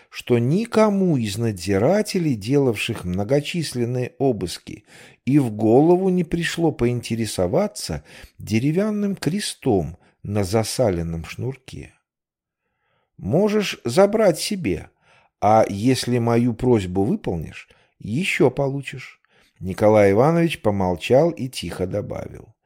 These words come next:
«Я тебя как человека прошу». И дальше сказал, что в Каинске у него живет мать, которую он никогда не видел, и что просит он Гречмана лишь об одном:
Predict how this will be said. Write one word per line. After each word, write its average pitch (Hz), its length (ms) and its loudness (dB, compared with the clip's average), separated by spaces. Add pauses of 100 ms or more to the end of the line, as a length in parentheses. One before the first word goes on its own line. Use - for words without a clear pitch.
(400)
«Я 104 540 4 (100)
тебя 98 640 2
как - 300 -6
человека 98 720 -2
прошу». - 560 -12 (880)
И 98 320 -2
дальше 139 600 4
сказал, 104 760 -2 (240)
что - 340 -2
в - 140 -6
Каинске 202 640 -4
у 101 80 0
него 135 260 0
живет 156 440 -2
мать, 147 600 0 (380)
которую 156 600 6
он 151 420 2
никогда 160 720 2
не 139 180 -4
видел, - 540 -10 (640)
и 98 80 -4
что 98 280 -2
просит 143 680 2
он 104 240 0
Гречмана 120 800 2
лишь 135 420 -2
об 139 180 2
одном: 98 680 2